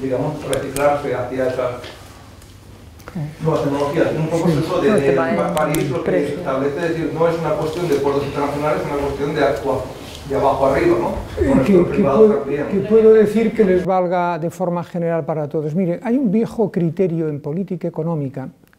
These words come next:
Speaker 2: que se estudiaba cuando yo estudiaba, ahora ya no lo explicamos, pero creo que es muy válido para la vida. Eh, eh, mm, mm, mm, para cada, pa-, cada instrumento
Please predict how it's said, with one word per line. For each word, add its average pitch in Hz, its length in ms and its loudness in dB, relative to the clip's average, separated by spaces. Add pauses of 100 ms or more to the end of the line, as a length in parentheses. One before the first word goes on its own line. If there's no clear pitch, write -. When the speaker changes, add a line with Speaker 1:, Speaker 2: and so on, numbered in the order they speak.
Speaker 2:
que 131 220 -6
se - 160 -10
estudiaba 143 560 -2
cuando 127 280 -6
yo 156 140 -4
estudiaba, 147 680 -4
ahora 135 220 -4
ya 123 140 -4
no 113 100 -6
lo 107 80 -6
explicamos, 127 640 -6 (400)
pero 175 200 0
creo 202 240 2
que 180 80 -6
es 147 100 -6
muy 175 160 -2
válido 156 360 -2
para 131 180 -8
la 117 140 -8
vida. 113 280 -8 (600)
Eh, 180 340 4
eh, 170 380 0 (200)
mm, 165 240 2 (180)
mm, 160 240 -4 (240)
mm, 160 260 0 (400)
para 175 260 0
cada, 277 260 -2 (300)
pa-, 185 200 -4 (120)
cada 269 240 0
instrumento 208 840 0